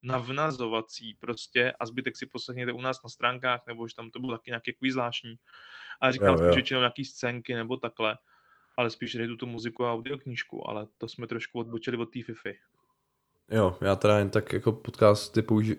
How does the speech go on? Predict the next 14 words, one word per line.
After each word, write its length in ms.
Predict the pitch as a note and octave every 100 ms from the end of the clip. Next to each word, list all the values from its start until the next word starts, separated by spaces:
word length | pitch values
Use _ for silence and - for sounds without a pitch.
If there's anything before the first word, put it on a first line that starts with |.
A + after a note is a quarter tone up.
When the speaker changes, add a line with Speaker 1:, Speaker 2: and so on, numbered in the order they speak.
| -
Speaker 2:
eh, 200 | G#2+ G2+
poslouchám 320 | G2 - G#2+
většinou, 260 | G#2 - G#2+
když 100 | G2+
jedu 160 | A2+ G#2
autem, 420 | G#2 G2 F#2 G#2 - -
nějakou 200 | F2+ -
Speaker 1:
Mhm. 20 |
Speaker 2:
další 340 | F#2+ F#2 G2+ - - _ _ -
trasu. 400 | G2+ - G#2 G2 - _ _ _ _ _ _ _ -
A 520 | G#2 G2 G2 F#2+ F#2+ F#2
za 140 | G#2+
mě 160 | A2 G#2+
jako 560 | G2+ A#2 A2 G#2+ -